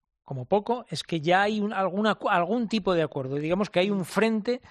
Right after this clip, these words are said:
eh, que está dispuesto, por lo menos, a, a tomarse el asunto de la migración en serio. Ahora queda todo lo demás, que es mucho, pero por lo menos se toman el, el, el tema, parece que se lo pueden tomar en serio, porque todos sabemos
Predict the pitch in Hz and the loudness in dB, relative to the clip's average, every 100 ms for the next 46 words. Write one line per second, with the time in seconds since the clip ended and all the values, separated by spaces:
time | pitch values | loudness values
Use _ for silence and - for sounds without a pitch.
0 | - - _ 180 226 - 151 - 214 233 | -20 -20 _ -4 -4 -4 -4 0 0 0
1 | - 226 214 - 214 175 151 185 208 226 | 0 -2 0 -4 -2 -2 -2 -2 -4 -6
2 | - _ _ _ 151 156 147 143 139 139 | -10 _ _ _ 0 2 2 -2 -6 -10
3 | _ _ _ - 156 - 156 185 - 214 | _ _ _ -6 -4 0 0 0 0 -2
4 | 220 175 143 139 - 208 214 208 190 175 | -2 -4 -4 -4 -2 -2 0 0 0 0
5 | 165 160 175 175 233 131 - - 156 170 | -2 -2 -2 -2 -4 -6 -8 -6 0 0
6 | 196 180 208 208 202 214 180 147 226 - | 0 0 0 0 2 2 2 0 0 -2
7 | - - 196 202 277 285 - 151 - _ | -8 -4 0 2 0 -2 -6 -10 -16 _
8 | _ _ 165 156 175 156 160 208 277 - | _ _ 0 2 4 4 4 2 0 -2
9 | 180 196 185 180 170 - 180 202 175 - | 0 2 2 0 -4 -6 -6 -6 -10 -8
10 | 220 185 147 190 220 247 - 143 190 - | -8 -8 -4 -2 -2 -6 -8 -2 -2 0
11 | 208 165 156 139 170 160 147 147 147 151 | -4 -4 -6 -2 -2 -2 -2 -4 -4 -4
12 | - 151 131 123 - - _ 160 151 160 | -4 -4 -6 -8 -14 -20 _ -4 -4 0
13 | 196 196 185 170 185 202 | 0 0 2 2 2 -2